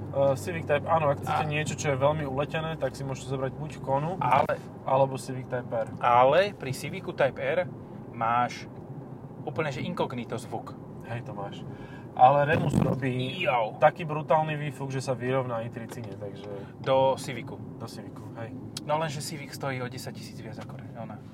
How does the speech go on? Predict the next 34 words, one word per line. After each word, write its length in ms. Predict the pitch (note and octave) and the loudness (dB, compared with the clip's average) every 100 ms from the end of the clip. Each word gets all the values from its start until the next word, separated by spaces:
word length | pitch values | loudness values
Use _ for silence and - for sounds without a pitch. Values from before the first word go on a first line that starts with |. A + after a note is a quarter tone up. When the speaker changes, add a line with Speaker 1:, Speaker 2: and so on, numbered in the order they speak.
| - | -12
Speaker 1:
No, 220 | D3 C#3+ | -8 -6
Speaker 2:
i 20 | |
tricina. 300 | - - - | -8 -10 -12
Speaker 1:
však, 240 | - - - | -14 -12 -8
áno. 180 | C#3 - - - - - - - - - | -8 -8 -12 -18 -18 -16 -16 -16 -16 -10
Speaker 2:
A 100 | - A#2+ | 0 2
Speaker 1:
Hej. 80 | C3 | 2
Speaker 2:
nie 120 | D3+ | 0
s-, 220 | D#3+ - D3+ D3+ D#3 D#3+ | -6 -10 -14 -12 -12 -8
neviem, 320 | E3 D3 C3 | -8 -6 -6
že 80 | B2 | -8
či 160 | - | -8
je 60 | C3+ | -8
o 80 | A#2+ | -8
desať 240 | B2+ C3 | -8 -10
tisíc 180 | - B2 | -12 -12
lepší. 460 | A2 A2 - A#2+ - - - - - - - - - - | -8 -8 -8 -16 -18 -20 -20 -20 -20 -20 -20 -20 -20 -4
Lebo 280 | C#3 C#3+ E3 | 0 0 0
čo, 320 | - F3+ - - - - | 2 4 4 -2 -18 -4
čo 260 | F3 E3+ - - | 0 0 -2 -14
i 120 | D#3+ | -10
tricina, 440 | E3+ D#3 - D#3 | -8 -8 -2 0
dobre, 200 | C#3+ B2+ B2 | 2 0 -2
nie 300 | C3+ C#3+ C#3 | -4 -4 -2
je 60 | |
taká 300 | C3+ A#2+ A#2 | -2 -2 -2
rýchla 480 | A#2 A2 - A2+ A#2 | -4 -8 -4 0 0
ako 160 | A2+ A2+ | -2 -10
Civic 280 | - A2+ | -12 -12
Type 240 | - A2+ - | -6 -6 -6
R. 220 | A2+ A2 - - - - - | -8 -10 -12 -16 -16 -14 -12
Nič 300 | C3+ C#3+ - | -10 -10 -4
to, 160 | C#3 B2 - - - C3 | -2 -2 -8 -20 -18 -10
proste 480 | C#3 C#3+ D#3 C#3+ | -4 -4 -2 -4